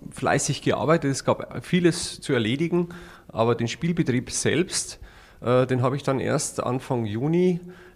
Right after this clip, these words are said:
kennengelernt. Ähm, kurz vorher dann auch nach und nach meine, äh, spieltechnischen Mitarbeiter.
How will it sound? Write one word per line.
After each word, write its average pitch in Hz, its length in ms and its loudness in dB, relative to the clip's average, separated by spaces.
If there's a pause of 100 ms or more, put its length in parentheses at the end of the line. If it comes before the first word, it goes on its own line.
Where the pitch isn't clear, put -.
kennengelernt. 151 920 2 (120)
Ähm, 117 460 -2 (140)
kurz 143 180 -2
vorher 123 340 0
dann 123 300 2
auch 92 400 0
nach 120 200 2
und 123 100 -2
nach 113 280 0
meine, 120 420 2 (340)
äh, 117 140 -4
spieltechnischen 151 800 0
Mitarbeiter. 147 800 2